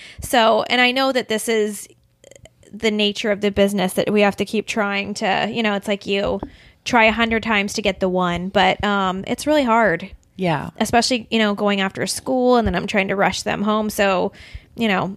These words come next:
Speaker 1: and Daisy's crying. I feel
Speaker 2: It's a
Speaker 1: guilty
Speaker 2: lot.
Speaker 1: for dragging her around.
Speaker 2: Yeah.
Speaker 1: Um, but no, this one was at five thirty, which was nicer because on Ronnie's first day of school, I had to pull her out early 'cause she had one at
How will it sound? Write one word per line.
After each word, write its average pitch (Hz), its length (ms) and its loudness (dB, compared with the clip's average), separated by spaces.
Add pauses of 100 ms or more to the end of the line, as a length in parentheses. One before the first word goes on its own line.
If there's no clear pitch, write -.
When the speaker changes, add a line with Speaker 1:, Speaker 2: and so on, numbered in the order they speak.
Speaker 1:
and 202 240 0
Daisy's 190 380 0
crying. 262 480 0
I 214 60 2
feel 190 240 2
Speaker 2:
It's 185 100 -4
a 202 60 2
Speaker 1:
guilty 190 300 4
Speaker 2:
lot. 226 120 2
Speaker 1:
for 202 140 0
dragging 190 380 0
her 185 200 -4
around. 285 720 -2 (380)
Speaker 2:
Yeah. 175 220 -12 (300)
Speaker 1:
Um, 190 520 0 (440)
but 269 140 2
no, 285 180 6
this 254 240 2
one 240 460 0
was 220 160 2
at - 160 -2
five 202 300 2
thirty, 202 500 0
which 202 180 -2
was 208 280 -2
nicer 214 480 0
because 202 280 0
on 208 220 0
Ronnie's 208 360 -2 (200)
first 254 320 2
day 208 140 2
of 196 80 -2
school, - 260 0
I 202 80 4
had 202 120 2
to 196 40 0
pull 214 240 -4
her 196 100 2
out 190 220 2
early 208 440 0
'cause 226 180 -2
she 214 160 -2
had 196 160 2
one 196 220 -2
at 208 280 -2